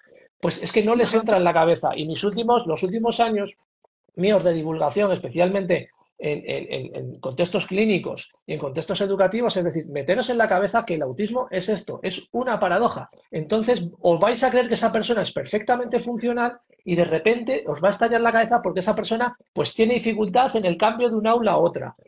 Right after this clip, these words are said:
Speaker 1: o tiene dificultad en hacer, realizar una tarea en grupo, o tiene dificultad en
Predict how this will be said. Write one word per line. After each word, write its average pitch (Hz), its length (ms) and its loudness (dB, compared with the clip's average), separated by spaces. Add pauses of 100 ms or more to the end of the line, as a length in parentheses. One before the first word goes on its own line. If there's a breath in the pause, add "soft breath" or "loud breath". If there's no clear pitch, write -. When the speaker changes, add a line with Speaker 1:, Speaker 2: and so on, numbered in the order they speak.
(100)
Speaker 1:
o 156 140 0
tiene 202 200 2
dificultad 226 560 2
en 247 100 -2
hacer, - 420 0
realizar 175 380 2
una 226 160 2
tarea 196 280 2
en 180 100 -2
grupo, 147 400 -2 (220 loud breath)
o 185 140 0
tiene 220 260 2
dificultad 226 760 0 (100)
en 165 360 -2